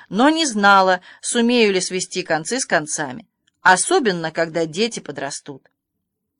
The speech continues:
Арендные платы, которые мы получаем за землю, едва хватает, чтобы содержать дом. А я твёрдо решила, что ни цента из твоего жалования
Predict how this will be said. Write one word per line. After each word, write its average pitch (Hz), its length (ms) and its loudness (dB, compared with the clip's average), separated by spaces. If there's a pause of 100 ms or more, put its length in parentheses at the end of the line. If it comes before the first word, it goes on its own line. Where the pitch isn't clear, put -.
Арендные 196 640 4
платы, 185 440 4
которые 180 340 -4
мы 185 140 -4
получаем 196 580 -2
за 170 180 -2
землю, 185 500 -2 (260)
едва 220 400 4
хватает, 214 540 4
чтобы 180 260 -6
содержать 165 640 -4
дом. 160 280 -4 (440)
А 202 140 6
я 240 200 6
твёрдо 240 420 0
решила, 190 420 -2
что 214 200 -4
ни 208 140 -2
цента 208 420 0
из 170 120 -6
твоего 170 320 -4
жалования 180 640 2